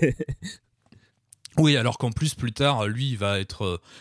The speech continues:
Speaker 2: dans Zetman et ainsi de suite. C'est quand même quelqu'un qui, euh, qui est assez racoleur, euh,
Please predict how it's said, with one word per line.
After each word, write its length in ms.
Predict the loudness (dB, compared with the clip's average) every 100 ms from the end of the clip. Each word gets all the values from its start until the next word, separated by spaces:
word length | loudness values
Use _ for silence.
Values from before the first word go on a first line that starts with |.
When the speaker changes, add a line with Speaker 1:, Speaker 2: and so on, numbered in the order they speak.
| _
Speaker 2:
dans 220 | 0 2
Zetman 720 | 2 0 0 2 2 2 0 -4
et 60 |
ainsi 180 | -6 -10
de 60 | -4
suite. 180 | -2
C'est 140 | -2 -4
quand 120 | 0
même 140 | 0 -2
quelqu'un 360 | -4 0 -2
qui, 340 | -2 -2 0 2
euh, 140 | -2 -6 -18 -20 _ -2
qui 100 | 0
est 60 |
assez 280 | 2 2 2
racoleur, 680 | 0 0 0 2 2 -2 -6
euh, 220 | -8